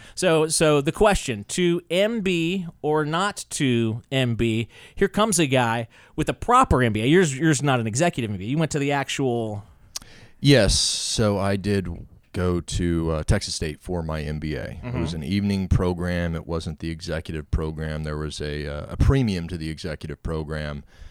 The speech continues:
Speaker 2: Didn't feel it was, uh, appropriate for where I was at, or rather not,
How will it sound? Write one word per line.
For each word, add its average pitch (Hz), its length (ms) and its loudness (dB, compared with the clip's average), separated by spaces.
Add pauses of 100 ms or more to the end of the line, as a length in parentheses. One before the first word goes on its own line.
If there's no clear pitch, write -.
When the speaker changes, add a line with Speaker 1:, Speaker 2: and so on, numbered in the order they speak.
(240)
Speaker 2:
Didn't 80 220 -6
feel 78 360 -6
it - 100 -12
was, 76 300 -8
uh, 76 200 -10
appropriate 76 600 -2
for 73 180 -10
where 76 240 -6
I 71 40 -4
was 69 200 -10
at, 73 320 -6
or 69 240 -10 (120)
rather 71 340 -8
not, 71 220 -10